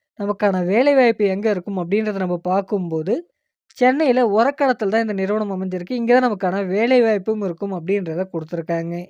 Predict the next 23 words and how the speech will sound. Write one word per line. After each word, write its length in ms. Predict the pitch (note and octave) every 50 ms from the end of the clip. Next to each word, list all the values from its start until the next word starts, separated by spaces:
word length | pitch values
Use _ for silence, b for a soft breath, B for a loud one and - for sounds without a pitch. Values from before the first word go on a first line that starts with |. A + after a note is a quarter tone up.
| _ _ _ _ _ _ _ _ _ _ _
இந்த 160 | _ - A3+
வேலைக்கு 300 | A#3+ C4 D4+ E4 - D4 C4
நாம 220 | B3+ B3+ B3 B3+
எப்படி 180 | B3 B3 C4 B3
முயற்சிக்கலாம் 720 | A#3+ A#3 A#3+ B3 A#3+ A#3 - A#3+ F#3 G3+ G#3 G#3 F#3+ E3
அப்படின்றத 440 | E3+ F3 F#3+ A3+ A#3 A3 A3 G3 F#3
பார்த்தீங்கன்னா, 480 | E3+ - F3+ E3 F3+ E3 E3+ F3+ G#3+ D4+ F4 - _ _ _ _ _ _ _ -
இதற்கான 360 | B3 B3+ B3+ - B3+ B3 A#3+
தொலைபேசி 520 | A3 A#3+ A#3 C4 D4+ C#4 D#4+ D4+ B3+ - C4+
எண் 120 | B3+ A#3
டிஸ்பிளேல 440 | A3 G#3+ - - C4+ B3+ B3 A3+ G3+
இருக்கு. 220 | F3+ F3 E3 - F3 - _
அந்த 160 | - G3+ G3
நம்பருக்கு 400 | G3+ A3 A#3+ C4+ D#4 - - A3
கான்டாக்ட் 440 | - G#3+ G#3+ G#3 G3+ G#3+ G#3 _ _
பண்ணுங்க. 280 | - F#3+ F3+ F3 G3 A#3+ C#4+ E4 _ _ _ _ _ _ _ _ _ -
இந்த 80 | G3 G3
வேலைக்கான 500 | F#3+ G3 A3 B3+ C#4+ C#4+ - A#3+ G#3+ G#3+ A#3+ C4 - - -
முழு 280 | G3+ G#3 A3 B3+ C#4+ D#4
விவரத்தையும் 560 | D#4 D4 B3+ C4 C4 B3 - C4 C4+ C4+ B3+ A#3
அவங்கள்ட்ட 320 | G#3 G3 G3 G3+ F#3+ A#3
நீங்க 200 | A#3 A3 G#3 F#3
கேட்டு 280 | F#3+ A#3+ A#3+ A#3+ -